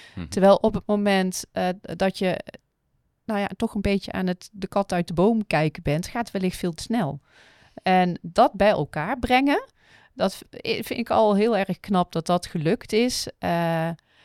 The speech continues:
Speaker 2: en dan is het ook wel daarin vasthouden. Van ja, dit is wat we willen bereiken, gaan we samen doen. En de ene wil wat harder dan de andere,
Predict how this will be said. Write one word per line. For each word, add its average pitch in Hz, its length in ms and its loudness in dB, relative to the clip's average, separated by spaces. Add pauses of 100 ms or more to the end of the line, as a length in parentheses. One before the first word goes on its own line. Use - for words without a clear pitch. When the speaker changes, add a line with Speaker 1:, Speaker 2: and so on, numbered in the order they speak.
(220)
Speaker 2:
en 196 120 2
dan 196 140 4
is 202 120 4
het - 80 -4
ook - 80 -8
wel 156 140 0
daarin 170 280 2
vasthouden. 147 680 -2 (100)
Van - 160 -6
ja, 160 140 -2
dit - 200 -2
is - 120 -10
wat 214 180 0
we 214 80 -4
willen 208 220 -2
bereiken, 175 460 -6
gaan 185 240 -2
we 233 60 -2
samen 202 340 -2
doen. 175 280 -2 (320)
En 196 140 2
de 180 80 2
ene 220 220 0
wil 196 140 -2
wat 180 100 0
harder 180 300 0
dan 165 140 -6
de 165 80 -4
andere, 220 540 0